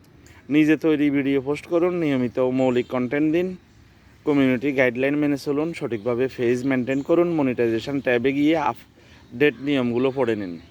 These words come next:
আপনি যদি Facebook-এর নতুন গাইডলাইনগুলো মেনে চলেন এবং নিয়মিতভাবে নিজস্ব কনটেন্ট তৈরি করেন, তাহলে মনিটাইজেশন পাওয়ার সম্ভাবনা অনেক বেশি। কিন্তু ভুয়া বা নিষিদ্ধ কোনো পদ্ধতি অনুসরণ করলে আপনার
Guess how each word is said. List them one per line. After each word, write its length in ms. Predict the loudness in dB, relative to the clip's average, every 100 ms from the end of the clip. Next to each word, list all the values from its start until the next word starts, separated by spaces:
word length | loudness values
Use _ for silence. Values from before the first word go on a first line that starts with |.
| -20 -10
আপনি 260 | -8 -6 -4
যদি 220 | -2 -2
Facebook-এর 440 | 0 0 0 0
নতুন 300 | 0 0 0
গাইডলাইনগুলো 640 | 2 2 2 2 2 2 0 -8 -20 -6
মেনে 200 | 2 4
চলেন 280 | 4 2 2
এবং 220 | 2 0
নিয়মিতভাবে 760 | 2 2 0 0 2 4 2 0 -6
নিজস্ব 420 | -10 -6 -6 -6 -4
কনটেন্ট 440 | -2 -2 -2 -2
তৈরি 220 | 0 2
করেন, 320 | 4 2 2 -4 -14 -20 -20 -6
তাহলে 300 | 4 4 4
মনিটাইজেশন 720 | 2 0 0 0 -2 -2 -6 -6
পাওয়ার 280 | -2 -2
সম্ভাবনা 520 | -2 -4 -2 -2 0 0
অনেক 240 | -2 -2
বেশি। 420 | -2 0 2 0 -2 -18 -20 -14
কিন্তু 180 | -4 -2
ভুয়া 480 | 0 2 6 6 6
বা 180 | 4 0
নিষিদ্ধ 420 | 0 -2 -4 -2
কোনো 400 | -2 -2 -4 -6 -10 -20 -20 -4
পদ্ধতি 380 | -2 0 0 0
অনুসরণ 500 | 0 -2 -4 -4 -2
করলে 320 | -2 -4 -4
আপনার 320 | -8 -6 -6